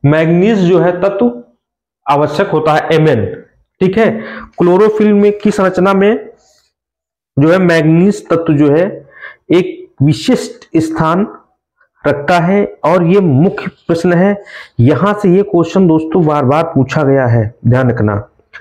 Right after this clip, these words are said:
ठीक है, ठीक, मैग्नीशियम, sorry, इसका answer मैग्नीशियम है, मैग्नीशियम है। ठीक है, ये नहीं, मैग्नीशियम है इसका answer, ये जो है महत्वपूर्ण स्थान रखता है।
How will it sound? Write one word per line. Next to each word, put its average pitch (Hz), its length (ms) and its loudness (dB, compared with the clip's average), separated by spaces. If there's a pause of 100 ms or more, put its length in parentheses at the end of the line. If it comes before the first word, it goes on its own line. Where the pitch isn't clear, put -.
(140)
ठीक 151 140 0
है, 127 300 -2 (800)
ठीक, - 440 -4
मैग्नीशियम, 160 640 0
sorry, 170 240 0
इसका 196 320 -2
answer 208 320 -2
मैग्नीशियम 160 500 0
है, 107 180 -2
मैग्नीशियम 143 580 0
है। 113 80 -2
ठीक 247 180 -2
है, 175 80 0
ये 147 120 0
नहीं, 123 220 0
मैग्नीशियम 143 580 0
है 151 60 2
इसका 147 200 -2
answer, 175 400 -4 (300)
ये 160 220 2
जो 165 160 0
है 170 180 0
महत्वपूर्ण 139 460 0
स्थान 190 400 -4 (360)
रखता 117 380 -2
है। 101 200 -2